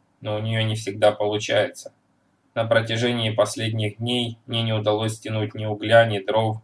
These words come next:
и в квартире было холоднее, чем на улице.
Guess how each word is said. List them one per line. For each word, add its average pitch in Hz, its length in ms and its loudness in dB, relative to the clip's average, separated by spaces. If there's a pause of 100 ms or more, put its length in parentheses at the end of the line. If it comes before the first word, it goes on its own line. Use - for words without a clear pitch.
(100)
и 104 100 -6
в 110 120 -10
квартире 113 520 2
было 104 320 2
холоднее, 107 560 0
чем 104 200 -6
на 110 200 2
улице. 107 400 -6